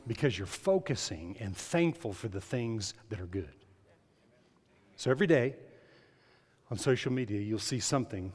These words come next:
for the next, after today, twenty-five days that I'm thankful and I'm grateful for, that I have great gratitude towards, that is helping to develop a state of mind that cannot be influenced and swayed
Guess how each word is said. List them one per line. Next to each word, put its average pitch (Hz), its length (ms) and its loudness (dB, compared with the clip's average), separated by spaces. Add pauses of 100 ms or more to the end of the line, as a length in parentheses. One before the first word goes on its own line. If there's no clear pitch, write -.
(160)
for 117 100 -4
the 101 80 -2
next, - 460 -4 (580)
after 110 220 -4
today, 107 280 2
twenty-five 120 600 0
days 85 380 -8 (340)
that 113 120 -2
I'm 92 120 -2
thankful 139 580 -6 (400)
and 92 100 -6
I'm 90 100 -4
grateful 131 540 -2 (240)
for, 135 380 -2 (440)
that 117 100 0
I 80 40 -2
have 95 160 -4
great 120 280 0
gratitude 101 800 -4 (1000)
towards, - 600 -6 (640)
that 107 120 2
is 101 160 -2
helping 135 480 2
to 123 140 -2
develop 110 480 2
a 98 40 -8
state 127 340 0
of 98 100 -2
mind 90 500 -2 (360)
that - 120 -16
cannot 113 300 2
be 104 80 -6
influenced 151 640 -2
and 95 120 -4
swayed 85 680 -4